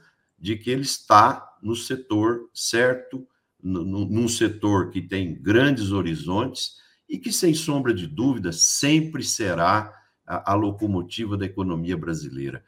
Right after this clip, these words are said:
Agora, pra isso, né, é, é muito importante que a gente, é, tenha um pouco mais de,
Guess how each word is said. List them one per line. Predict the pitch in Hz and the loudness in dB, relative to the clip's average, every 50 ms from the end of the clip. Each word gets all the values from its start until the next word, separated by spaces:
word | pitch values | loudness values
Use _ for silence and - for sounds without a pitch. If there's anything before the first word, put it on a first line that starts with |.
| _ _ _ | _ _ _
Agora, | - 80 80 - 156 - | -10 -4 -2 -2 -2 -2
pra | - - _ _ - 110 107 101 | -4 -8 _ _ 4 4 4 4
isso, | 92 101 123 143 143 - - - - - - - - _ _ _ _ _ | 2 2 2 0 0 -2 -4 -8 -10 -10 -12 -14 -16 _ _ _ _ _
né, | - 85 98 107 117 117 - _ _ _ _ _ _ _ | -2 0 0 0 0 -2 -8 _ _ _ _ _ _ _
é, | - - - - 87 | -10 -10 -8 -6 -6
é | 85 | -4
muito | 82 98 117 120 - | -2 0 -2 -2 -2
importante | 120 - - - 98 90 80 - _ _ 104 117 131 139 123 127 - - | -6 -8 -6 -4 -2 -2 -2 -4 _ _ 0 2 2 2 0 -2 -6 -12
que | - _ 90 | -10 _ -6
a | 90 | -6
gente, | 82 92 101 107 107 - - 117 123 113 - _ _ _ _ | -2 -2 -2 -2 -2 -4 -6 -6 -6 -6 -6 _ _ _ _
é, | _ 92 101 92 | _ -4 -4 -4
tenha | 101 - _ 127 135 139 | -4 -4 _ 0 2 2
um | 131 131 | 0 -2
pouco | - - 131 127 127 - 110 | 0 0 0 0 0 -2 0
mais | 98 101 107 107 110 110 101 | 2 2 2 4 2 0 0
de, | 98 95 98 104 110 117 110 104 104 | -4 -4 -4 -4 -2 -2 -4 -4 -6